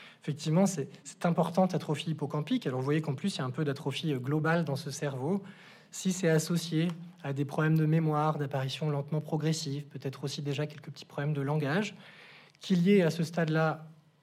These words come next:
oui ou non, un retentissement sur l'autonomie, ça commence à sentir très, très fort la maladie d'Alzheimer. D'ailleurs, dans un très grand nombre de cas, on s'arrêtera là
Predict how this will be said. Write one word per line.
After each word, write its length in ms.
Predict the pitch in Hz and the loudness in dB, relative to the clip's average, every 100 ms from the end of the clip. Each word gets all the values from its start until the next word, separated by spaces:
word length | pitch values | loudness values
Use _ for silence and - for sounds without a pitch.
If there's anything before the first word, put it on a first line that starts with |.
| _ _ 160 | _ _ -2
oui 300 | 175 190 185 | 0 0 0
ou 100 | 196 | 2
non, 260 | 190 190 190 | 4 4 2
un 140 | - 143 | -2 0
retentissement 580 | 147 151 147 151 165 | 0 0 -4 -4 -2
sur 180 | 170 170 | -2 -2
l'autonomie, 540 | 143 135 131 127 160 190 - - - - | -4 -4 -4 -2 -2 -2 -8 -16 -20 -8
ça 160 | 139 | -6
commence 280 | 127 151 170 | 0 0 2
à 60 | 147 | 0
sentir 400 | - 147 185 - | -2 -2 -4 -4
très, 200 | - 190 | -2 -2
très 180 | - | -2
fort 320 | 143 - 180 - - - | -4 -4 -6 -8 -20 -12
la 140 | - 143 | -4 -2
maladie 300 | 139 127 139 | -2 -4 -4
d'Alzheimer. 420 | 147 123 123 104 110 _ _ _ - - - - | -6 -4 -8 -10 -16 _ _ _ -20 -20 -10 2
D'ailleurs, 220 | 151 220 | 4 6
dans 180 | 214 160 | 6 4
un 60 | |
très 280 | 139 190 247 | 2 2 4
grand 140 | 208 | 6
nombre 160 | 214 202 | 6 6
de 100 | 165 | 4
cas, 260 | 156 151 156 - - _ _ _ - | 0 -2 -4 -8 -20 _ _ _ -4
on 60 | 151 | 0
s'arrêtera 420 | - 196 196 147 | 4 2 2 -2
là 160 | 113 | -4